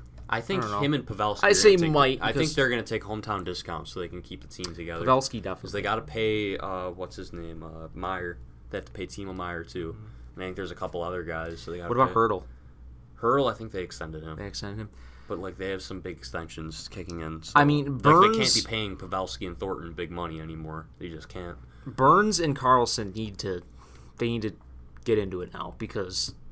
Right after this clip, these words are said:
Speaker 2: they, it, it falls
Speaker 1: Yeah,
Speaker 2: on
Speaker 1: imagine you
Speaker 2: they
Speaker 1: get
Speaker 2: need
Speaker 1: bounced in the first round of the playoffs by Vegas. You gave up all that for Erik Karlsson.
Speaker 2: And it's gonna go to nothing.
Speaker 1: And not, yeah.
Speaker 2: I, when your goaltender's struggling like that, you need to fall on your two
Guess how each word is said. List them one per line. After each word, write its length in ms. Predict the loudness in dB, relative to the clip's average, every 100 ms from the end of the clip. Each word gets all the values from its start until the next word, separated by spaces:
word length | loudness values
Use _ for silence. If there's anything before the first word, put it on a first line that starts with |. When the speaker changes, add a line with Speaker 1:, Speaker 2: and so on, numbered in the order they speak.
| -16 -16 -14 -2
Speaker 2:
they, 200 | -2 -2 -6 -10 -10
it, 320 | -2 0 2
it 140 | 0 0
falls 380 | 2 6 8 6
Speaker 1:
Yeah, 60 |
Speaker 2:
on 60 | 4
Speaker 1:
imagine 580 | 4 2 0 -2 -4 -8
you 120 | 4 10
Speaker 2:
they 160 | 10
Speaker 1:
get 140 | 10 6
Speaker 2:
need 60 |
Speaker 1:
bounced 360 | 6 4 2 -2
in 40 |
the 60 | -2
first 300 | 0 0 0
round 200 | 0 0
of 120 | -4
the 40 |
playoffs 320 | -2 0 0 -2
by 140 | -4
Vegas. 480 | 0 0 0 -6 -8
You 60 |
gave 220 | -4 -2 -2
up 140 | 0
all 180 | 0 0
that 220 | -2 -4
for 120 | -4
Erik 260 | -2 -2 -2
Karlsson. 640 | -2 -2 -4 -8 -8 -10 -14 -18 -18 -18 -6
Speaker 2:
And 120 | -4
it's 120 | -2
gonna 160 | 0 4
go 240 | 4 4
to 180 | -2 -2
nothing. 200 | 0 0
Speaker 1:
And 260 | -2 -4 -4
not, 20 |
yeah. 240 | -4 -4 -6 -12 -6 4
Speaker 2:
I, 260 | 8 8
when 180 | 8 6
your 100 | 6
goaltender's 420 | 6 6 4 2
struggling 320 | 6 6 6 4
like 60 |
that, 200 | 4 4
you 80 | 2
need 180 | 0 0
to 80 | 2
fall 300 | 6 8 8
on 180 | 4
your 220 | 0 -4 -6
two 460 | 0 2 4 0